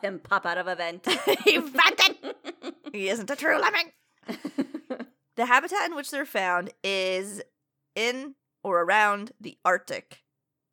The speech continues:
Speaker 2: in
Speaker 1: Oh!
Speaker 2: tundra biomes, which immediately
Speaker 1: I know that.
Speaker 2: You did know?
Speaker 1: No, I said, "Why didn't I know that?"
Speaker 2: Oh, yeah, I didn't really think about it either. I mean, I guess
Speaker 1: Hmm.
Speaker 2: I just never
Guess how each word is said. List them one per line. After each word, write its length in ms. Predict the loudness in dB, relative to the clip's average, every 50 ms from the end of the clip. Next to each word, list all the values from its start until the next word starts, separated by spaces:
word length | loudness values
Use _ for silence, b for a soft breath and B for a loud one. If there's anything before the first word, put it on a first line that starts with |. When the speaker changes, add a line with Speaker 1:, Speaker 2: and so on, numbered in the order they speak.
| _ -6
Speaker 2:
in 220 | -2 2 2 4 4
Speaker 1:
Oh! 560 | 4 2 2 0 0 -2 -2 -2 -2 -4 -2 2
Speaker 2:
tundra 540 | 2 2 2 2 -2 -2 -2 -2 -4 -4 -4
biomes, 760 | -4 -4 -4 -4 -8 -10 -12 -16 -18 -18 -18 -18 -18 -18 -20 _ _ _ _ _ _ _ _ _ _ _ _ _ _ _ _ _
which 180 | -12 -10 -8 -6
immediately 800 | -6 -4 -4 -2 -2 0 0 0 -2 -2 -4 -4 -6 -8 -12 -14
Speaker 1:
I 60 | -16 -16
know 200 | -16 -16 -16 -16 -18
that. 220 | -20 -20 -20 _ _ _ _ _ _ _ _ _ _ _ _ _ _ _ _ _ _ _ _ _ _ _ _ _ _ _ _ -8
Speaker 2:
You 120 | -8 -6
did 220 | -4 -4 -6 -2
know? 160 | -2 0 0 0 -2 -4 _ _ _ _ _ _ _ _ _ -20 -14 -10
Speaker 1:
No, 200 | -8 -8 -6 -8
I 40 | -8
said, 160 | -12 -14 -12 -8
"Why 120 | -8 -8
didn't 280 | -8 -10 -12 -12 -10 -10
I 80 | -10
know 240 | -12 -12 -14 -14 -12 -8
that?" 100 | -6 -4
Speaker 2:
Oh, 60 | -2
yeah, 220 | 0 2 2 4 4
I 80 | 4
didn't 180 | 2 2 -4 -6
really 220 | -4 -4 -4 -4
think 200 | -6 -8 -8 -6
about 200 | -2 -2 -2 -2
it 100 | -2 -6
either. 420 | -6 -6 -6 -6 -6 -8 -8 -12 _ _ _ _ _ _ _ -10
I 60 | -6
mean, 100 | -4 0
I 60 | 0 0
guess 160 | -2 -2 -4
Speaker 1:
Hmm. 60 | -4
Speaker 2:
I 60 | -6 -6
just 160 | -6 -6 -4
never 220 | -4 -4 -4 -4